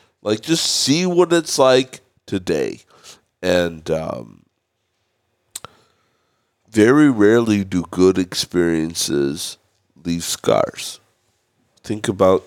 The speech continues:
you know, just scars on our bodies, right? And these, the way that we may label any of these things, it becomes really challenging for us where,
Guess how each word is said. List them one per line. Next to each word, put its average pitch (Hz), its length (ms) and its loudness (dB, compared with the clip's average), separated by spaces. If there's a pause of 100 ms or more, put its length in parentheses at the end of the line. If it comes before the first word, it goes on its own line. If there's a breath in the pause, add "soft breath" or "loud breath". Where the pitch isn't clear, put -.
you 95 140 -4
know, 87 140 -2
just 82 400 -10 (360 loud breath)
scars 92 720 2
on 92 180 0
our 87 180 -2
bodies, 85 800 -10 (1600)
right? 90 360 0 (240)
And 87 180 0
these, 82 400 -2 (320 soft breath)
the 85 80 -8
way 87 240 4
that 90 260 0
we 87 180 -2
may 80 440 -4 (100)
label 82 680 -2 (100)
any 78 300 -8
of 71 120 -10
these 65 360 -6
things, - 560 -10 (520)
it 76 140 -4
becomes 82 600 -4
really 80 520 2
challenging 85 840 -2
for 60 320 -2
us 71 300 -4 (480 soft breath)
where, 78 640 0